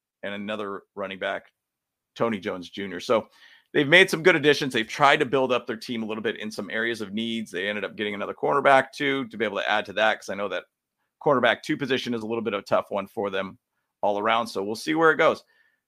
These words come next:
The strength in this team is their defense, hundred percent. The thing is, though, this offense,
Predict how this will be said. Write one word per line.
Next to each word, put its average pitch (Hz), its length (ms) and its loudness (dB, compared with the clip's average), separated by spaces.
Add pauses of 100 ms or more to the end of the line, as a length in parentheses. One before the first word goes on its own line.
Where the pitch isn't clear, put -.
(120)
The 120 120 -2
strength 160 400 2
in 147 100 -2
this 131 160 -4
team 127 340 -2
is 113 220 -4
their 104 100 -4
defense, 101 380 -6
hundred 104 240 -6
percent. 78 360 -10 (1000)
The 98 180 -8
thing 127 240 2
is, 127 160 2
though, 101 380 0 (160)
this 120 260 -2
offense, 104 680 -2